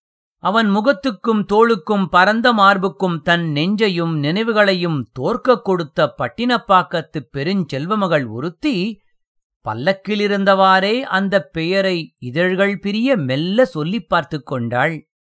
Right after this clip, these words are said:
அவள் இதழ் எல்லையில் அப்போது இளநகை விளையாடியது. நெற்றியிலும் கருநீல நெடுங்கண்களிலும் மாம்பழக் கன்னங்களிலும் நாணம் விளையாடியது. நெஞ்சில் பரவசம் விளையாடிக் கொண்டிருந்தது. "வசந்தமாலை,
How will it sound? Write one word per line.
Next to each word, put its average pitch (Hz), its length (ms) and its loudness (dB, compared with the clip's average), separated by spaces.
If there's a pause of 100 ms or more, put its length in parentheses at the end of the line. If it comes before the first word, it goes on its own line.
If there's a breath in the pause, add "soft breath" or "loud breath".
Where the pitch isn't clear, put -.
(160)
அவள் 170 320 2
இதழ் 175 320 0
எல்லையில் 180 480 0
அப்போது 180 460 -2
இளநகை 156 520 -2
விளையாடியது. 147 920 -2 (580)
நெற்றியிலும் 190 680 0
கருநீல 202 640 0
நெடுங்கண்களிலும் 170 1080 -2 (380)
மாம்பழக் 196 680 2
கன்னங்களிலும் 180 800 -2
நாணம் 131 680 -4
விளையாடியது. 131 840 -4 (640)
நெஞ்சில் 170 600 -2
பரவசம் 180 580 -2
விளையாடிக் 165 520 -4
கொண்டிருந்தது. 127 760 -4 (920)
"வசந்தமாலை, 190 800 -4